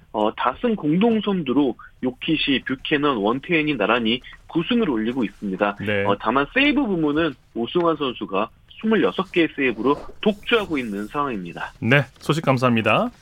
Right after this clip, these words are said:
Speaker 1: 네, 감사합니다.
Speaker 2: 프로야구 소식 스포츠서울의 윤세호 기자와 함께했습니다. 이 장마전선이 북상하면서 중부지방을 중심으로 돌풍과 벼락을 동반한 강한 비가 집중되고 있습니다. 내일 아침까지 국지성 호우가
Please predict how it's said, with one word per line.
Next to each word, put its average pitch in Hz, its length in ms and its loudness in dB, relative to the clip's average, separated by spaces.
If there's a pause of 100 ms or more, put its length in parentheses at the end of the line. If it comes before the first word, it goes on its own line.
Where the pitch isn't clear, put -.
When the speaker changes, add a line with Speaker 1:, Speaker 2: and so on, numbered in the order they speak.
(440)
Speaker 1:
네, 202 120 4
감사합니다. 143 800 0
Speaker 2:
프로야구 147 200 2
소식 147 260 -6
스포츠서울의 120 600 0
윤세호 151 720 0
기자와 98 380 -2
함께했습니다. 85 680 -6 (400)
이 110 80 -2
장마전선이 151 1080 2
북상하면서 123 520 0
중부지방을 123 560 0
중심으로 107 720 -4
돌풍과 123 460 2
벼락을 117 340 2
동반한 104 420 -2
강한 156 340 0
비가 139 460 0 (140)
집중되고 120 580 -2
있습니다. 80 480 -6 (460)
내일 160 180 6
아침까지 156 380 2
국지성 139 500 -2
호우가 127 640 2